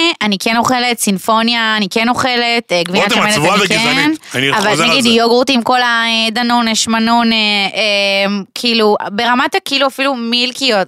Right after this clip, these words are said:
Speaker 1: קשה לי קצת.
Speaker 2: למה? מה, מה? כאילו, עכשיו
Speaker 1: מילדות. אני אגיד
Speaker 2: עכשיו
Speaker 1: לך מאיפה זה בא, אני אגיד לך מאיפה זה בא.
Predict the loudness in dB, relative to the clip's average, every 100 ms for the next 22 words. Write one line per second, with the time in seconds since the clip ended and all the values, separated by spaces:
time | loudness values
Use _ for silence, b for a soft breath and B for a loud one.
0 | -4 -4 -2 -2 -4 -10 -16 -18 -20 -20
1 | _ b b b b b b -8 -2 0
2 | 0 -2 -4 -2 0 0 0 2 0 B
3 | B B -10 -2 0 2 2 0 0 -2
4 | 0 0 0 0 -2 -2 -2 0 0 -2
5 | -2 -2 -2 -2 0